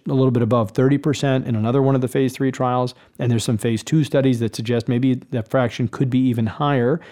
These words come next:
maybe perhaps in more selected patient populations. But in other words, there's this group of people who get the very obvious direct treatment effect that's not subtle, and other folks who really don't have that much tumor shrinkage. They might even have tumor growth initially,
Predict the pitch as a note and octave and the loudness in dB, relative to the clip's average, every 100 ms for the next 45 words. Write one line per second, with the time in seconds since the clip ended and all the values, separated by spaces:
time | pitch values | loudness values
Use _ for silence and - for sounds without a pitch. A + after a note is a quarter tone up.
0 | - - A#2+ A2 G#2+ A2 A2+ - A2+ A2+ | -20 -4 -2 -2 -2 0 -2 -2 0 0
1 | A2 - A#2 A2 - G#2+ G2+ C#3+ C#3 G#2+ | 0 -2 -2 -2 -4 -6 -2 -2 0 -2
2 | G#2 - - - G#2 - - - - - | -4 -4 -8 -8 -10 -6 -6 -8 -14 -20
3 | - _ - C#3+ D#3 C#3+ C3 C3 A#2+ B2+ | -20 _ -2 2 4 4 4 2 2 0
4 | A2+ D3 D#3+ C3+ B2+ A#2 B2 B2 A#2 A2 | 2 0 2 2 2 0 0 -2 -2 -8
5 | G#2 A2+ C3+ C3+ A#2+ C3 C3 A2+ A2 - | -4 0 2 2 0 0 2 0 -2 -8
6 | - _ B2 A2+ A#2+ - - - _ _ | -16 _ 0 0 0 -4 -20 -20 _ _
7 | - C#3+ B2+ A#2 A#2+ G#2+ - - - _ | -2 0 0 0 -2 -4 -8 -20 -20 _
8 | _ A2+ A2 - - A2+ A#2 A#2 - D3+ | _ -6 -6 -8 -2 0 0 -2 -2 2
9 | B2 G#2 A2+ - - - C3 C#3+ F3 - | 2 0 -6 -12 -18 -4 0 4 2 2
10 | C3 B2 - C3+ G#3 F3+ D3+ D3 C3 A#2 | 0 0 0 0 2 2 0 0 -2 -2
11 | - C3+ A2 - D#3+ F3 G2 - B2+ G3 | -2 0 -2 -2 -2 -2 -6 0 2 2
12 | G3 A#2 A#2 - B2 A2 G2+ A#2 E3 F3+ | 2 0 -2 -2 -2 -2 -2 0 0 0
13 | F3+ F3 F#3+ F#3+ | -2 -2 -4 -4